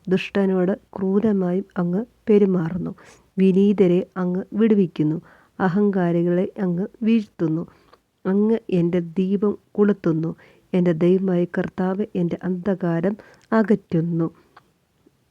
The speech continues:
അവിടുത്തെ സഹായത്താൽ ഞാൻ സൈന്യനിരയെ ഭേദിക്കും. എൻ്റെ ദൈവത്തിൻ്റെ സഹായത്താൽ ഞാൻ കോട്ട ചാടി കടക്കും. ദൈവത്തിൻ്റെ മാർഗ്ഗം അവികലമാണ്.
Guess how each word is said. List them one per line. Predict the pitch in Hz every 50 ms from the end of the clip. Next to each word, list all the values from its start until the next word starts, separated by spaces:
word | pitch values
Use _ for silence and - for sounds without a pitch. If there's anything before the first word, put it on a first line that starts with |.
| _ _ _ _ _ _ _ _ _ _ _ -
അവിടുത്തെ | 226 208 208 214 196 196 - - - 196 - - - 196 - -
സഹായത്താൽ | - 208 - - 202 202 208 208 208 180 - 190 175 165 - 269 262 - 180 180
ഞാൻ | 175 170 156 - _ _ - -
സൈന്യനിരയെ | - 220 208 208 214 214 220 220 214 - 165 180 175 175 180 180 180 185 190 220 240 _ _ _ _ _ _ -
ഭേദിക്കും. | 233 196 185 196 220 208 - - 156 - 151 165 - - - _ _ _ -
എൻ്റെ | 190 190 185 180 175 170 170 165 190
ദൈവത്തിൻ്റെ | 190 202 214 208 - - - 185 185 - 175 - -
സഹായത്താൽ | 208 190 165 - 185 185 180 180 180 - - 214 226 - - - _ _ _ -
ഞാൻ | 190 180 170 170 - _ - -
കോട്ട | 214 214 202 - 214 185 165 -
ചാടി | 180 165 165 165 208 233 - _ - -
കടക്കും. | 220 202 185 170 - 160 151 165 - - - - _ _ -
ദൈവത്തിൻ്റെ | 196 196 202 202 202 - - 190 175 180 175 - - 185
മാർഗ്ഗം | 185 185 190 196 180 - 202 190 - _ - 196
അവികലമാണ്. | 196 190 214 202 - 190 175 165 165 165 165 160 160 160 160 160